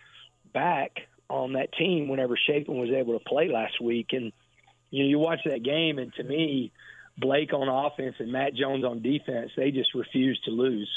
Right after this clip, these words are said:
They just refused to, to lose that game, and they, they played at such a high level. And,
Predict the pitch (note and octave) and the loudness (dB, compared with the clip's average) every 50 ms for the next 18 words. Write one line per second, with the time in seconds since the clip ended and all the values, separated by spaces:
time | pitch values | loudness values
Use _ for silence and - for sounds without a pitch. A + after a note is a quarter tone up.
0 | - - B2 C3 C#3 C3+ A#2 - - C3 A#2 - - - D3 D3 D3+ D#3 D3 B2+ | -8 -4 -2 0 0 0 0 -2 -2 -4 -4 -4 -2 0 2 4 4 4 2 0
1 | - - D3+ B2+ A#2+ A2+ A2+ - - - _ _ _ _ _ _ - C3+ B2 C3+ | -2 -2 0 0 0 0 0 -4 -10 -20 _ _ _ _ _ _ -6 -2 2 2
2 | C#3 C#3+ C#3+ B2 C3 C3 B2 - A#2 B2 C3 C3 C3+ C#3 C3+ B2 A2 A2+ A#2 A2+ | 4 2 2 2 0 -2 -2 -2 -2 0 0 2 2 0 0 -2 -4 -4 -6 -6
3 | A#2 C3+ B2+ - A#2 A#2 A2+ - C#3 C3+ C3+ C#3 C3+ B2+ - - C3+ B2 - B2 | -6 -6 -6 -4 -4 -4 -4 -2 0 0 2 2 2 0 -2 -2 -6 -2 -2 -2
4 | A2+ B2 B2 B2+ B2 B2 B2+ C3 B2 B2+ B2 A#2 A2+ A2 | -2 0 -2 0 0 2 0 0 0 -2 -4 -4 -6 -8